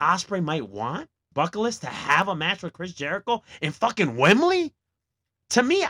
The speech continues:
I think this is a big match. I know I probably might be in the minority here, but I don't think, I don't, I don't get the hate on this match. I really don't.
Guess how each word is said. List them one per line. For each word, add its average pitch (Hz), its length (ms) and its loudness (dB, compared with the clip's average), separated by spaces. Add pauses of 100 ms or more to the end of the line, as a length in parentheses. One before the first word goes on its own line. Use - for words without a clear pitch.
I 240 160 4
think 175 240 -2
this 139 140 0
is 117 80 -4
a 123 60 -2
big 104 220 -4
match. 104 340 -4
I 190 120 2
know 190 220 0
I 202 220 0
probably 180 340 -2
might 147 240 -2
be 165 120 0
in 165 60 0
the 147 100 2
minority 143 560 0
here, 233 260 0 (460)
but 139 320 4 (320)
I 185 120 4
don't 240 140 -2
think, 196 240 -4
I 156 80 0
don't, 214 280 -4
I 160 100 0
don't 196 100 -2
get 175 160 -2
the 123 80 -6
hate 131 240 -2
on 110 140 -6
this 92 160 -14
match. 90 320 -12
I 143 60 2
really 147 240 -2
don't. 101 260 -6